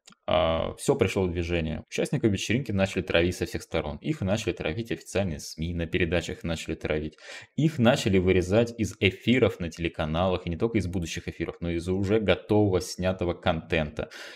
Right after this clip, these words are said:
Ими внезапно очень резко заинтересовалась и полиция, и налоговая, и другие ведомства. А, а сами они начали на перегонки записывать слёзные извинения.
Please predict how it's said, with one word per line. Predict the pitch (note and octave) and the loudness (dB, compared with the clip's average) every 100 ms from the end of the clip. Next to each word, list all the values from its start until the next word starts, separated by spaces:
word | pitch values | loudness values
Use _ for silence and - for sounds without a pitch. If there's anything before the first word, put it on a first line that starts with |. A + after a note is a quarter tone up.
| - | -6
Ими | G#2 B2 | 4 4
внезапно | B2+ G#2 G#2+ A#2 | 6 6 4 4
очень | A2+ A2 A2 B2+ | 2 4 4 4
резко | G#2 F#2+ - | 4 2 0
заинтересовалась | A#2 A#2+ G2+ - E2+ F2+ F#2+ F2+ | 0 2 0 0 0 2 0 -2
и | |
полиция, | E2 D#2+ D2+ G#2 - F#2 | 0 2 2 -2 0 0
и | |
налоговая, | F2+ D#2 E2+ G2+ G2 F#2+ | 0 2 2 2 2 0
и | - E2 | 0 -2
другие | E2 D#2+ F#2 G#2 | -2 0 4 4
ведомства. | F#2+ F#2+ F#2 - - F2+ D#2 - - - - - - _ _ | 4 2 0 -2 -2 -2 -4 -12 -18 -18 -20 -20 -20 _ _
А, | F2+ F2+ F2 F2 F2 F2 F2 F2 F2 F2 | 4 6 6 6 6 6 4 4 4 4
а | G2+ | 4
сами | - G3 G#3+ | 4 4 6
они | G3 C#3 | 6 6
начали | E3 - A#2+ | 4 4 4
на | G#2+ | 6
перегонки | G#2 G2 G2+ - D3 | 4 4 4 4 4
записывать | G#2+ - B2 - A#2 F#2+ | 4 4 0 2 2 2
слёзные | - - F2 G2 G#2 F#2+ F2+ F#2+ | 0 -6 0 2 4 0 0 -2
извинения. | F2 F2 D#2+ C2 A1 | 0 2 2 0 -6